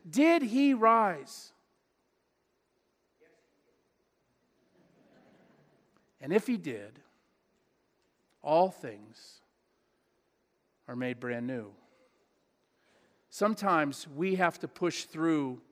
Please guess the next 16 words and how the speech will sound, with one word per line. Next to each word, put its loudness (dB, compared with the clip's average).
in -10
spite -4
of -16
the -16
church -18
to -16
find -2
the -10
Savior. -14
Maybe 0
the -4
third 4
reason -2
why 4
we -4
keep -6